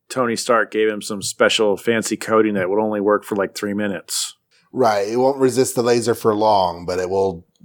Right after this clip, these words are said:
Speaker 2: briefly. But yeah, so after Wasp leaves the book on page nine, she comes back on page twenty. This is the second time in as many issues that they've pulled the whole partner out of nowhere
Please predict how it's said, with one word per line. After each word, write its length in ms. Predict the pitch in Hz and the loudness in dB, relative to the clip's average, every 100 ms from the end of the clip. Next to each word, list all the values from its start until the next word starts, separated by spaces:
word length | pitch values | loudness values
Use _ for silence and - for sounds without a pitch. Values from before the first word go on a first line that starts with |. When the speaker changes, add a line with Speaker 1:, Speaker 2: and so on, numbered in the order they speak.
| - | -8
Speaker 2:
briefly. 520 | 104 92 - 80 76 - - _ - | -4 -2 -2 -8 -8 -16 -20 _ -6
But 200 | 143 156 | -2 2
yeah, 260 | 160 147 | 2 0
so 320 | - 147 143 | 0 0 0
after 320 | 139 147 156 143 | 0 -2 0 0
Wasp 480 | 135 139 147 - | 2 2 0 -2
leaves 460 | 139 131 143 147 123 | -4 0 2 0 0
the 140 | 131 | -2
book 460 | 110 - 127 135 - | -2 -2 0 2 0
on 160 | 120 120 | -2 -4
page 420 | - 123 120 110 | 0 0 0 -2
nine, 600 | 107 113 131 104 92 92 - _ _ _ | -2 2 2 2 -4 -8 -14 _ _ _
she 240 | - 147 | -2 0
comes 260 | 135 135 117 | 4 2 2
back 320 | 123 127 139 | 2 2 4
on 140 | 131 127 | 0 0
page 320 | 127 123 - | 2 0 0
twenty. 260 | - 127 123 | -2 0 2
This 240 | 127 160 | 0 0
is 100 | 156 | 0
the 120 | 175 | 0
second 500 | - 156 143 139 123 | 0 0 2 0 0
time 460 | - 123 131 117 110 | -2 0 2 2 0
in 80 | 107 | -2
as 180 | 104 101 | -2 -2
many 260 | 117 110 | -4 -2
issues 640 | 120 - 98 95 92 85 - - - - - | -4 -4 -6 -6 -6 -10 -14 -18 -20 -8 0
that 120 | 120 | 0
they've 240 | 120 - | 0 -2
pulled 220 | 135 127 123 | 0 2 4
the 80 | |
whole 240 | 107 110 107 | 4 4 2
partner 500 | - 123 117 123 120 | 0 0 0 0 2
out 180 | 117 117 | 4 2
of 120 | 90 | 0
nowhere 720 | 101 113 101 104 95 92 90 | -2 -2 0 0 0 -2 -8